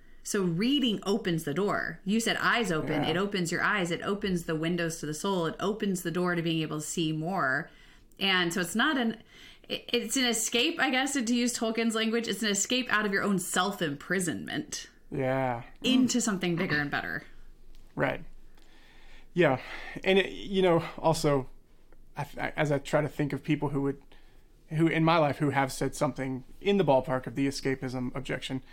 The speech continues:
Speaker 2: these are not people who abstain from Netflix or whatever else,
Speaker 1: <laughs>
Speaker 2: whatever other, like,
Speaker 1: Right.
Speaker 2: "I'll spend all my time in this version of a story," which is fine.
Speaker 1: Yeah.
Speaker 2: You know, I mean, I, I don't think that everybody has to be a book nerd, but, um,
Speaker 1: Mm-hmm.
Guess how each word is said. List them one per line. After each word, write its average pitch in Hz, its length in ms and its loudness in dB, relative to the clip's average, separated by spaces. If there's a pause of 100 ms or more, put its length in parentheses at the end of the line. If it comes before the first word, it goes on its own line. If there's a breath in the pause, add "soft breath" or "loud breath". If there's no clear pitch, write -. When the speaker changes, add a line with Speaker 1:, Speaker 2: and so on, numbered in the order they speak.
(640 loud breath)
Speaker 2:
these 170 160 4
are 175 60 6
not 165 180 4
people 160 220 0
who 135 260 4
abstain 139 480 2
from 131 300 -2
Netflix 143 760 0
or 139 180 -2
whatever 151 400 4
else, 190 300 4
Speaker 1:
<laughs> - 420 0
Speaker 2:
whatever 180 320 6
other, 175 320 6
like, 143 240 4 (320 loud breath)
Speaker 1:
Right. 294 160 0
Speaker 2:
"I'll 147 120 4
spend 160 240 2
all 165 80 8
my 165 160 6
time 175 260 2
in 196 160 2
this 285 300 0
version 139 420 2
of 127 100 -2
a 123 40 -6
story," 135 360 0 (360 loud breath)
which 302 120 4
is 330 80 4
fine. 254 260 4
Speaker 1:
Yeah. 196 160 -2 (120)
Speaker 2:
You 254 140 4
know, 156 220 4
I - 60 2
mean, 170 140 4
I, 160 220 4
I 160 100 2
don't 170 160 2
think 165 140 0
that 160 80 0
everybody 151 300 2
has 139 240 0
to 135 260 -2 (240)
be 143 160 2
a 139 40 2
book 139 220 -2
nerd, 143 480 2
but, 131 260 -6
um, 127 380 -6
Speaker 1:
Mm-hmm. 185 220 -8